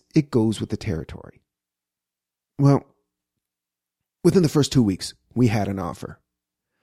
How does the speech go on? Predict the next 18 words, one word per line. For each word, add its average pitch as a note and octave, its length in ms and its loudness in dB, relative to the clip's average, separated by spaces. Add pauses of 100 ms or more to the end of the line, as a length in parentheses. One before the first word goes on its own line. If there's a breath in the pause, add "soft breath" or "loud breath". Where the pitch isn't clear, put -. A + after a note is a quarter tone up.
(680)
But F#3+ 80 2
it G#3+ 60 4
was E3+ 100 4
conditional A2 440 -2
on G#2 60 -2
the G#2 60 -2
sale E2+ 220 -4
of F2 80 -8
their F#2+ 160 -6
house. - 400 -12 (1600)
A B2 100 2
few C3 180 2
days A2+ 260 0
later, D3 500 2 (300)
another C3 500 2
offer G#2+ 240 -2
rolled F2+ 300 -4
in, D2+ 220 -14